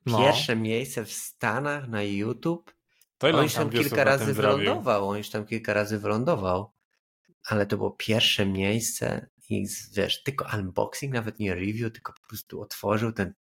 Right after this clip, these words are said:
Speaker 2: pudełko. To jest
Speaker 1: No,
Speaker 2: bo-
Speaker 1: unboxing ma osiem milionów, widzę, wyświetleń.
Speaker 2: No, no, no, trochę tego jest, więc, więc to było niezłe. Choć ja uważam, <clears throat> ze wszystkich recenzji najbardziej mi się podobała recenzja The Verge.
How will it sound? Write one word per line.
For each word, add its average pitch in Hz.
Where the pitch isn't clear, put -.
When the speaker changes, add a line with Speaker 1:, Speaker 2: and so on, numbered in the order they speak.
Speaker 2:
pudełko. 107
To 113
jest 131
Speaker 1:
No, 131
Speaker 2:
bo- 139
Speaker 1:
unboxing 175
ma 165
osiem 160
milionów, 107
widzę, 104
wyświetleń. 110
Speaker 2:
No, 104
no, 90
no, 92
trochę -
tego 98
jest, 135
więc, 98
więc 104
to 110
było 117
niezłe. 110
Choć -
ja 123
uważam, 117
<clears throat> 156
ze 110
wszystkich 135
recenzji 113
najbardziej 98
mi 90
się -
podobała 90
recenzja 95
The 95
Verge. 104